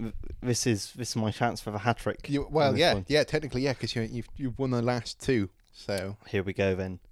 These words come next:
Speaker 1: Uh, well, let's, let's waste no more time. Let's, let's jump straight into question twenty-nine.
Speaker 2: Let's go.
Speaker 1: Um, in fact, it's your turn to, to read the question this time, is it not?
Speaker 2: Uh,
Speaker 1: Or is it,
Speaker 2: it's,
Speaker 1: no,
Speaker 2: it's,
Speaker 1: it's my
Speaker 2: it's
Speaker 1: turn
Speaker 2: your
Speaker 1: to read
Speaker 2: turn,
Speaker 1: the
Speaker 2: 'cause I read the
Speaker 1: question.
Speaker 2: one last time.
Speaker 1: Uh, so we're gonna read it, and we're gonna go straight to the polls.
Speaker 2: We are.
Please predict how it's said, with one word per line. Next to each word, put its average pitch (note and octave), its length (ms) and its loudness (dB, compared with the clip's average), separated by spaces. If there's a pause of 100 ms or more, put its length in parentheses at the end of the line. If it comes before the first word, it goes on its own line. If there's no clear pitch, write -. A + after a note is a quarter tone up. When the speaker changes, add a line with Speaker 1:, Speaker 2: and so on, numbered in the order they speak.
(320)
Speaker 1:
Uh, A#2 260 6
well, A#2+ 380 6
let's, B2 400 2
let's - 300 -4
waste B2+ 320 2
no B2 160 6
more A2 180 2
time. C3 280 2
Let's, A#2 280 -2
let's A2 180 -4
jump - 300 0
straight - 300 0
into A2 640 -2
question A2+ 440 -4
twenty-nine. A2 680 -4 (360)
Speaker 2:
Let's G#2+ 140 -10
go. - 100 -2
Speaker 1:
Um, A2+ 460 4
in A#2+ 100 -8
fact, - 220 -4 (160)
it's - 260 -10
your C#3+ 160 -2
turn C3+ 260 2
to, B2 420 4
to - 140 -10
read C3 180 0
the - 40 -20
question D#3+ 340 0
this G#2 140 -4
time, G#2+ 220 -2
is A#2+ 140 -2
it - 200 -4
not? F3+ 200 -2
Speaker 2:
Uh, B2+ 200 6
Speaker 1:
Or A#2 60 4
is C3 80 2
it, - 40 4
Speaker 2:
it's, D3+ 80 0
Speaker 1:
no, F#3 100 4
Speaker 2:
it's, D3+ 80 6
Speaker 1:
it's C3 120 0
my F3 120 2
Speaker 2:
it's D3 80 4
Speaker 1:
turn C3 80 4
Speaker 2:
your F#3+ 140 8
Speaker 1:
to - 20 2
read A2 60 0
Speaker 2:
turn, C#3+ 100 2
Speaker 1:
the A2 40 -6
Speaker 2:
'cause C#3 100 2
I D3 80 8
read D#3 80 6
the C#3+ 100 0
Speaker 1:
question. - 20 2
Speaker 2:
one C#3+ 140 2
last F3+ 260 0
time. G2 260 0
Speaker 1:
Uh, - 120 2
so - 120 -2
we're C3+ 80 2
gonna C3+ 160 4
read D#3 220 2
it, E3+ 160 0
and A2 160 0
we're A2+ 140 2
gonna A2+ 180 2
go A2 160 2
straight A2 280 -2
to - 40 -20
the G#2+ 80 -4
polls. C#3+ 320 -2
Speaker 2:
We A#2 100 8
are. A#2+ 200 4